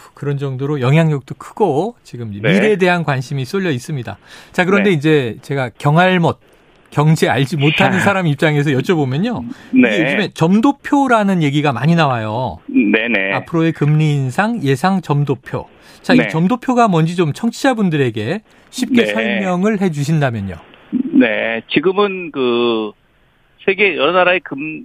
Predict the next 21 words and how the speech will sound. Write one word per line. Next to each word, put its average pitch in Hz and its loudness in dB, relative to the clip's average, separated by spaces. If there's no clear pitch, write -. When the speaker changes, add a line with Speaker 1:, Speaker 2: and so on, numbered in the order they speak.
Speaker 2:
금융기관, 135 0
특히 - -10
이제 117 -6
중앙은행에서 147 0
금융기관에게 123 0
많은 120 -2
소통을 214 0
하고 208 2
있습니다. 110 -2
Speaker 1:
네. 123 -4
Speaker 2:
사실 107 -6
뭐 - -8
뉴스에서 143 2
아마 135 0
다루셨을 127 -10
텐데 123 -6
어제, 123 0
네, 110 -6
오전에 135 0
한국은행 139 0
총재의, 131 0